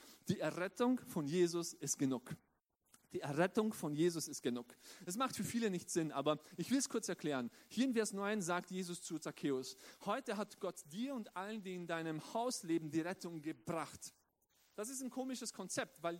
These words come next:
Rettung wird nicht gebracht, die muss man sich erarbeiten, oder? Das kennen wir, das ist schon immer so gewesen. Dass da-, jede, je-, fast jede Religion ist auf dieser Struktur aufgebaut,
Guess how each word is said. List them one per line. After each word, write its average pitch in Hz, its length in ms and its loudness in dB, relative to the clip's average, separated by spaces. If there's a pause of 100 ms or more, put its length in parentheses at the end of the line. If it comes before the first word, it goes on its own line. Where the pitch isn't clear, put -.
Rettung 202 360 -2 (100)
wird 208 180 -4
nicht - 180 -8
gebracht, 175 500 -4
die 165 60 -6
muss 175 140 -4
man 151 140 -2
sich 151 160 -10
erarbeiten, 117 520 -2
oder? 180 280 0 (420)
Das 165 160 0
kennen 214 300 2
wir, 214 240 -2 (400)
das 180 140 -2
ist 196 100 -2
schon 180 140 -2
immer 233 200 0
so 208 120 0
gewesen. 233 520 -2 (180)
Dass - 280 -4
da-, 220 160 -2
jede, 262 400 2
je-, 233 220 -2 (100)
fast - 340 -8
jede 226 280 0
Religion 208 500 -2
ist - 300 -8
auf 180 140 -10
dieser 214 200 -6
Struktur - 480 -4
aufgebaut, 165 580 -4